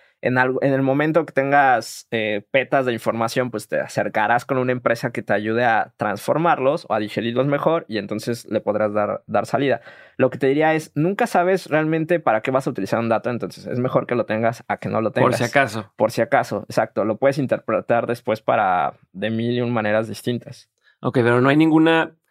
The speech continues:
Speaker 2: no, para cerrar esto, esta idea, no hay ninguna cosa que... o sea, ¿qué, qué podría haber hecho mal para llegar contigo y decir, "Oye, necesito hacer un análisis de estos datos", y me digas, "No los puedo usar, porque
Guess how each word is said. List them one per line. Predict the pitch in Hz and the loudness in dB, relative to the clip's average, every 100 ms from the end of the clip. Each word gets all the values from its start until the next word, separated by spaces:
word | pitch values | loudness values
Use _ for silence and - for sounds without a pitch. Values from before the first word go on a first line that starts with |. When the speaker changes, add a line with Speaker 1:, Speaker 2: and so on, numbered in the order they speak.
| _ _ _ _ _ | _ _ _ _ _
Speaker 2:
no, | - - 110 127 | -20 -2 0 2
para | 202 | 2
cerrar | 131 127 | 4 4
esto, | 131 143 - | 2 0 0
esta | 127 135 | 0 2
idea, | 120 123 | 2 4
no | 131 | 2
hay | |
ninguna | 143 147 143 147 147 - | 2 0 2 0 -2 -2
cosa | 135 139 | -2 -2
que... | 127 120 117 | 0 0 0
o | - - _ _ _ _ _ _ _ _ - | -6 -18 _ _ _ _ _ _ _ _ -10
sea, | 131 | -4
¿qué, | - 175 175 | 2 2 4
qué | 175 | 0
podría | 170 190 190 | 4 6 8
haber | 185 185 | 8 4
hecho | 185 165 | 2 2
mal | 180 185 | 2 4
para | 143 | 2
llegar | 143 156 | 2 0
contigo | 160 147 165 170 190 - - | 0 2 4 4 2 -2 0
y | |
decir, | 131 123 147 117 _ _ _ _ | 0 2 0 0 _ _ _ _
"Oye, | 156 170 | 4 4
necesito | 151 139 151 | 4 0 0
hacer | 160 | 2
un | |
análisis | 151 151 147 | 0 0 0
de | 135 | 0
estos | 135 139 | 0 0
datos", | 156 180 185 175 _ | 0 0 -2 -4 _
y | 120 | 0
me | 123 | 2
digas, | 123 113 - _ | 2 0 -10 _
"No | 123 | 2
los | 131 127 | 2 2
puedo | 120 | 0
usar, | 113 107 - _ _ _ _ | 2 -4 -6 _ _ _ _
porque | 131 123 123 104 | 2 2 -2 -2